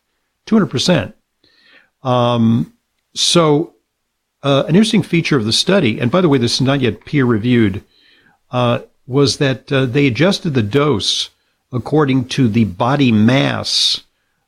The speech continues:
of these patients. And that may be why some previous studies have failed, because there was a one-size-fits-all dose. Maybe it wasn't the right dose, uh, for patients who had, um,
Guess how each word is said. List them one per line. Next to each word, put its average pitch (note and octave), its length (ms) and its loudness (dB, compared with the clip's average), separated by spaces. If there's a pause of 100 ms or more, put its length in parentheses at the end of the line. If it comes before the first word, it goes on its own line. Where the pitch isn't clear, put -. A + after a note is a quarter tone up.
(120)
of A#2 340 0
these A2 240 0
patients. D#3 680 -2
And A#2 440 0
that E3+ 160 -2
may F3 120 2
be D#3 140 0
why B2+ 240 2
some A#2+ 240 0
previous D3 400 0
studies A2+ 320 0
have A2+ 120 -2
failed, A#2+ 300 0
because G#2 300 -6
there A#2+ 100 0
was G#2+ 140 -2
a A2 40 2
one-size-fits-all A2 1160 0
dose. C3 400 -2
Maybe G#2 220 -2
it A2+ 60 -6
wasn't A2 320 -4
the G#2+ 60 -6
right A#2+ 380 -2
dose, G#2+ 440 -2 (520)
uh, G#2+ 240 -2
for G#2+ 220 -6
patients A#2 540 -4
who A2 200 2
had, G#2 460 -2
um, F#2+ 420 -2